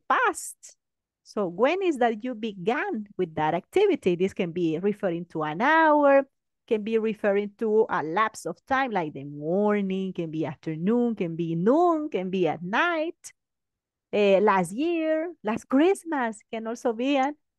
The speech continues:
an occasion, right? Let's see the next part. How long have you had your own current hairstyle?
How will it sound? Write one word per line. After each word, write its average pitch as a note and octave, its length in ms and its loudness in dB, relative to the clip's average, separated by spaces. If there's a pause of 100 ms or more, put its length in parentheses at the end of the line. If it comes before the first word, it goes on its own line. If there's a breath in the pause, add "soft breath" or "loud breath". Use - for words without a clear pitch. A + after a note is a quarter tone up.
(180)
an A3 140 -4
occasion, B3+ 520 -4
right? E3+ 340 -6 (920)
Let's A#3 240 4
see C#4+ 160 4
the C#4+ 140 8
next C#4+ 240 0
part. F4+ 260 4 (1160)
How E4+ 220 4
long D#4 280 4
have C#4+ 180 0
you C4 260 -2
had C4 360 4
your A3 340 -4 (100)
own C#4 400 -6 (100)
current D#4 760 2 (440)
hairstyle? F3+ 1300 0